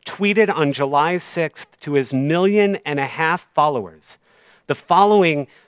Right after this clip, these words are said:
extremely strange quote that is falsely attributed to Adolf Hitler. "Because the white Jews knows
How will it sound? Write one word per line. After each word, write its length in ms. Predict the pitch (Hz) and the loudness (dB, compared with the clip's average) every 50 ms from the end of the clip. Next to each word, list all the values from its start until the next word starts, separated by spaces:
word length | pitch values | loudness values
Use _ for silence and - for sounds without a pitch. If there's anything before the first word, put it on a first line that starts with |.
| _ _ - | _ _ -10
extremely 1080 | 151 - - - - - - - 185 196 202 208 214 226 226 226 220 190 165 151 135 | -10 -8 -8 -10 -10 -10 -10 -8 -4 0 2 2 4 4 4 2 2 2 2 0 -2
strange 800 | - - - - - 160 175 185 190 196 196 190 185 165 - - | -4 -8 -14 -12 -8 -2 0 2 2 2 2 0 -2 -4 -6 -10
quote 420 | - - - 180 165 156 135 - _ - - _ _ | -8 -2 2 2 2 2 0 -6 _ -20 -20 _ _
that 140 | 139 143 151 | -2 -2 0
is 160 | 147 139 - | 0 -2 -4
falsely 880 | - _ - - 185 220 247 254 - - - - 135 120 104 98 87 90 _ _ _ _ - | -6 _ 2 4 6 6 6 4 2 -6 -10 -6 -4 -4 -4 -4 -8 -14 _ _ _ _ -18
attributed 680 | - - - - 170 160 143 143 120 113 107 101 98 _ _ _ _ _ _ _ - | -14 -10 -6 -4 -4 -2 -2 -2 0 0 -2 -2 -4 _ _ _ _ _ _ _ -12
to 200 | - - - 139 | -10 -6 -4 -4
Adolf 380 | 151 147 143 127 123 120 - | -2 0 0 0 0 0 -4
Hitler. 380 | - 143 - _ 92 85 80 _ _ _ _ _ _ _ _ _ _ _ _ _ _ _ _ _ _ _ _ _ _ _ _ _ _ _ _ _ _ _ - | -6 -8 -8 _ -14 -20 _ _ _ _ _ _ _ _ _ _ _ _ _ _ _ _ _ _ _ _ _ _ _ _ _ _ _ _ _ _ _ _ -4
"Because 640 | 151 147 - - - 226 233 220 226 226 190 180 | -4 -4 -2 0 4 6 6 6 6 2 0 -4
the 120 | 156 190 185 | -2 -2 -2
white 420 | 156 147 165 175 196 214 190 - | 2 2 2 4 2 0 -2 -6
Jews 640 | - 123 156 180 196 202 202 202 202 190 170 156 - - - | -10 -8 -4 -4 -2 -2 -2 -4 -4 -6 -10 -14 -14 -10 -4
knows 720 | 131 127 143 147 147 160 175 196 202 202 214 202 180 160 | -2 -2 0 2 2 2 4 4 4 2 2 -2 -6 -12